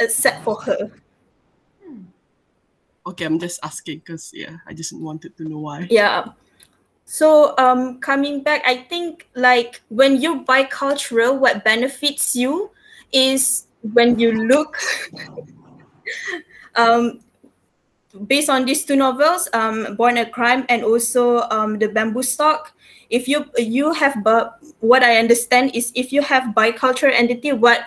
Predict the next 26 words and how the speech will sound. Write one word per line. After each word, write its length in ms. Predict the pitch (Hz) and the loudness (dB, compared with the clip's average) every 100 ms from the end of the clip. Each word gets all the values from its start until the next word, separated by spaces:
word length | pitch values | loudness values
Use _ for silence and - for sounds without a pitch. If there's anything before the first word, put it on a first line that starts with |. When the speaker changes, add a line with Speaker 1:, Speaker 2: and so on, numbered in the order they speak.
| - | 0
Speaker 1:
I 100 | 247 | 0
came 260 | 240 254 233 | 2 0 2
to 160 | 226 | 0
the 80 | 220 | 0
conclusion 560 | 247 233 240 269 302 285 | -2 -2 0 -2 0 0
is 200 | 285 - - - _ | -2 -6 -16 -20 _
when 120 | 233 | 0
you 120 | 262 311 | 2 4
have 160 | 285 | 2
a 80 | 254 | 2
bicultural 640 | 233 240 240 254 254 277 - | 2 2 2 0 2 2 4
identity, 800 | 226 226 233 240 302 311 330 _ _ _ _ - | 4 4 2 -4 -4 -4 -4 _ _ _ _ -4
if 200 | 262 262 | -4 0
you 200 | 285 320 | 0 2
look 400 | 294 320 330 - | 0 0 -4 -2
a 60 | 277 | -2
certain 560 | - 254 247 294 302 | 2 2 2 0 0
way, 440 | 277 330 359 403 - | 0 2 0 -2 -6
you 220 | 208 254 | -4 -2
can 180 | 269 277 - | -2 -2 0
apply 340 | 247 - 262 | -2 2 2
the 140 | 247 220 | 4 4
benefits 580 | 220 226 233 277 - | 2 2 -2 -6 -6
that 160 | - - | -4 -2
you 140 | 226 | 0
have. 400 | 233 262 339 349 | 0 2 0 -2